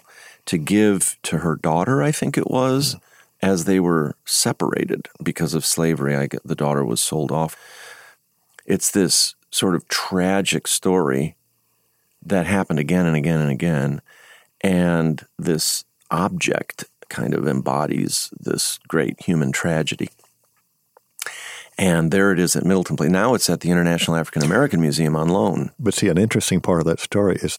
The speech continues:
Speaker 2: the evolution of how slavery was interpreted at Middleton Place and the whole black experience. And they're leaping on this to save that artifact and then bring it back to South Carolina.
Speaker 1: Yeah. Yeah, and it wasn't the only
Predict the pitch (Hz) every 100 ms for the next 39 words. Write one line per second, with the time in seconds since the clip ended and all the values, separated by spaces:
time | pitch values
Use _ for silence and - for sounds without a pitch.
0 | - 139 107 98 98 95 - 87 80 82
1 | 87 87 82 82 - - - 113 104 95
2 | 87 87 - - - 95 107 90 87 82
3 | - 92 90 - 78 - 85 78 - 82
4 | 82 87 85 85 80 - - - 101 85
5 | 78 - - - - _ _ _ _ _
6 | _ _ - 101 90 87 80 92 180 _
7 | - 113 113 117 104 98 87 87 87 -
8 | - 92 - - - 107 95 98 87 -
9 | 90 101 - 80 71 - - 80 82 80
10 | 78 - _ _ _ - 95 87 - 101
11 | 101 - - 85 78 - 80 73 110 92
12 | - _ _ _ - 90 71 - _ _
13 | _ _ - - - 113 113 117 135 127
14 | 110 113 147 120 82 78